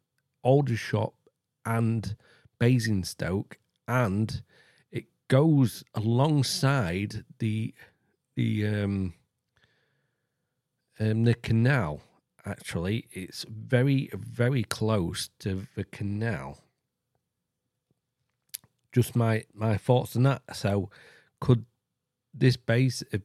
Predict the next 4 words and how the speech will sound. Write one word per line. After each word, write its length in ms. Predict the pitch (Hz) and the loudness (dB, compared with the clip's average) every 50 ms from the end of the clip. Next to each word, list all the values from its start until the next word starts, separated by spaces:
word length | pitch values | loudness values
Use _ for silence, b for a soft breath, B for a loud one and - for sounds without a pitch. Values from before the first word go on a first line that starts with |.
| _ - | _ 0
been 340 | - 117 117 117 123 - - - - - | 0 2 2 2 0 -2 -8 -16 -18 -16
potentially, 880 | - - - - - 139 147 - - - - 90 90 90 98 101 - - - - - | -14 -10 -6 0 2 2 2 0 -2 -8 -8 -6 -6 -6 -6 -6 -10 -12 -16 -14 -8
um, 540 | 101 95 101 101 98 95 92 95 95 90 87 - _ _ _ _ _ _ _ _ _ _ _ _ _ _ _ _ _ _ _ - - _ _ _ _ _ _ _ _ _ _ _ _ _ _ _ _ _ _ _ _ - | -6 -4 -4 -2 -4 -4 -4 -6 -6 -8 -10 -12 _ _ _ _ _ _ _ _ _ _ _ _ _ _ _ _ _ _ _ -20 -20 _ _ _ _ _ _ _ _ _ _ _ _ _ _ _ _ _ _ _ _ -2
um, 280 | 107 110 110 107 101 | 0 0 2 0 -2